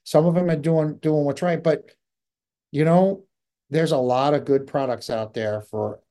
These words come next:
every single different level of organization that's out there, right? And, and some do good things, some, some are not so good. But at the end of the day, there's a solution for everybody. And it's just finding the right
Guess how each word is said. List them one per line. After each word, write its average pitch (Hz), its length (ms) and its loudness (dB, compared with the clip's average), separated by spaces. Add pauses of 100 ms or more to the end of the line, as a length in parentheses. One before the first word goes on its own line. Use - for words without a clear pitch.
every 135 300 0
single 139 480 -2
different 131 480 -4
level 113 580 -2
of 113 160 -4
organization 117 760 -4
that's 104 220 -8
out 98 240 -10
there, - 220 -20 (480)
right? 110 420 -4
And, 123 220 -4
and 113 140 -6
some 131 280 -2
do 135 160 0
good 139 300 0
things, 151 340 -6
some, 123 380 -4
some 131 640 -4
are 123 160 -2
not 139 260 -4
so 104 220 -4
good. 90 300 -10 (640)
But 117 320 0
at 123 180 -4
the 127 140 -4
end 135 180 -2
of 123 60 0
the 113 80 -2
day, 113 460 2 (600)
there's 180 180 0
a 208 60 4
solution 196 480 2
for 160 140 2
everybody. 98 480 -4 (580)
And 131 160 0
it's 117 120 -4
just - 260 -2
finding 156 340 0
the 139 100 2
right 131 260 2